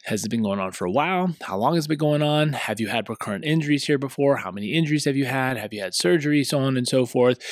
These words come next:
So we really get an idea of what the tissue, what the body has gone through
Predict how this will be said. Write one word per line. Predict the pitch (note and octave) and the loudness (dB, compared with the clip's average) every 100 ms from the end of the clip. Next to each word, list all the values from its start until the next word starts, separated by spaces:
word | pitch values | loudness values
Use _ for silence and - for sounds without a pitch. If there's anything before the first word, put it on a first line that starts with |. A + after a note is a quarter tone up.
| - - | -10 -4
So | - D#3 | 2 6
we | D#3+ | 6
really | G3 C4 | 6 4
get | G#3+ A3 | 4 2
an | F#3+ | 4
idea | D#3+ C3+ F3 F#3 C3 | 2 0 4 6 6
of | |
what | A#2 B2 D3+ D3+ C#3+ | 2 0 0 2 0
the | C3+ | -2
tissue, | - - F#3+ - B2+ A#2+ | 0 2 2 2 0 0
what | B2 C#3 | 0 -2
the | B2+ | -4
body | A#2 C3+ C#3 E3 C#3+ B2+ | -4 0 2 2 0 0
has | A2 B2 A2+ | -2 -2 -4
gone | B2 C3+ C#3+ F3 F3 | -4 0 2 4 2
through | B2 A#2+ A#2 | 0 2 2